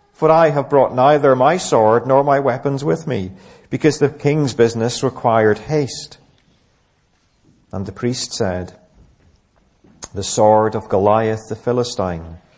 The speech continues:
whom you struck down in the valley of Elah, behold, it is here wrapped in a cloth behind the ephod.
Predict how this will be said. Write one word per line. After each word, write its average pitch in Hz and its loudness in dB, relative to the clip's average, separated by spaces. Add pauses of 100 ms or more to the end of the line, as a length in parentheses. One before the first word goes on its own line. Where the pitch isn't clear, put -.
(400)
whom 131 2
you 139 4
struck 131 0
down 123 2
in 104 -6
the 101 0
valley 120 2
of 110 -2
Elah, 123 0 (220)
behold, 127 4
it 131 0
is 131 -2
here 143 4
wrapped 127 -2
in 117 -6
a 110 -4
cloth 135 0
behind 131 -2
the 120 -6
ephod. 110 2